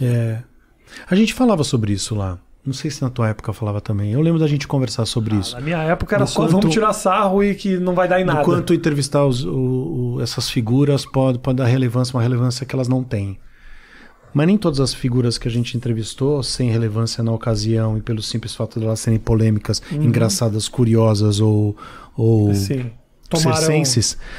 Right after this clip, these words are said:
Speaker 1: a gente
Speaker 2: É.
Speaker 1: tomaram essa proporção.
Speaker 2: Não, não, não. E também não era só o C Q C. O Bolsonaro era uma figura carimbi-, uma, uma figurinha carimbada de uma série de outros programas. Mas,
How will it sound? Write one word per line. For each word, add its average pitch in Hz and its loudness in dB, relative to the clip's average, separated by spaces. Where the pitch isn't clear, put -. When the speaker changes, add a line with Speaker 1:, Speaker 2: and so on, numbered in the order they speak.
Speaker 1:
a 127 4
gente 135 2
Speaker 2:
É. 135 -2
Speaker 1:
tomaram 127 2
essa - 0
proporção. 147 -4
Speaker 2:
Não, 139 -8
não, 117 -12
não. 113 -18
E 277 0
também 339 -2
não 269 2
era 190 2
só 185 0
o 160 0
C - -6
Q 240 -2
C. 269 0
O 147 0
Bolsonaro 131 -6
era 143 -2
uma 160 -2
figura 185 -2
carimbi-, 175 -2
uma, 160 2
uma 147 0
figurinha 156 0
carimbada 165 0
de 185 -2
uma 226 2
série 190 2
de 131 -4
outros 151 2
programas. 139 0
Mas, 277 -2